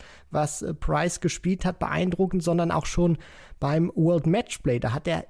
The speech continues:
immer wieder Phasen gehabt, wo er richtig toll gespielt hat, wo er auch gezeigt hat, warum er da zu Recht ganz oben steht, warum er ein absoluter Weltklasse-Spieler ist, mittlerweile auch seit ein paar Jahren.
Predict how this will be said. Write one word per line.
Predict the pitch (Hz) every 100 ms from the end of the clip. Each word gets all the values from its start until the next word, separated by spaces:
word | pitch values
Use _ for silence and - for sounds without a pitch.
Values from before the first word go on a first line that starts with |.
| -
immer | 202 214 196
wieder | 190 170
Phasen | - 165 165 170
gehabt, | 151 147 -
wo | 170
er | 156
richtig | 170 - 185
toll | - 170 175
gespielt | 160 - - 165 190
hat, | 208 247 - -
wo | - 156
er | 160 -
auch | 160 156 -
gezeigt | - 139 - 156 180 -
hat, | 190 - - - -
warum | 139 160 180
er | 180 165
da | 156 160 -
zu | -
Recht | 139 143 180 - - -
ganz | 160 165 -
oben | - 175 180
steht, | - 175 185 170
warum | 151 165
er | 165
ein | 165
absoluter | 160 - - 170 175 160
Weltklasse-Spieler | 156 165 - 170 - 156 - 175 165 -
ist, | 180 202 -
mittlerweile | 156 160 160 147 151 160
auch | - 143
seit | - 143 151
ein | 151 147
paar | 139
Jahren. | 131 127 143 185